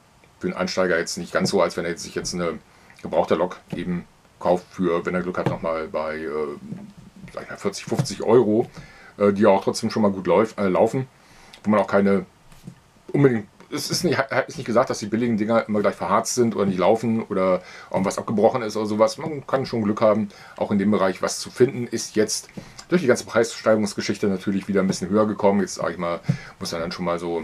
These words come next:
fünfzig bis sechzig Euro anstatt vierzig bis fünfzig dann auf den Tisch legen. Aber gut, ähm, dazu dann auch,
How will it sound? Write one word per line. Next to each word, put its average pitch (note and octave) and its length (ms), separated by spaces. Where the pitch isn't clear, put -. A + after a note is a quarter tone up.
fünfzig F2+ 320
bis D#2 100
sechzig F2+ 380
Euro D#2 320
anstatt - 320
vierzig E2+ 340
bis - 260
fünfzig D2 420
dann C#2+ 180
auf - 180
den G2+ 120
Tisch B2+ 220
legen. G#2+ 380
Aber G2 320
gut, - 180
ähm, F#2+ 280
dazu G2 280
dann F#2 140
auch, F2+ 260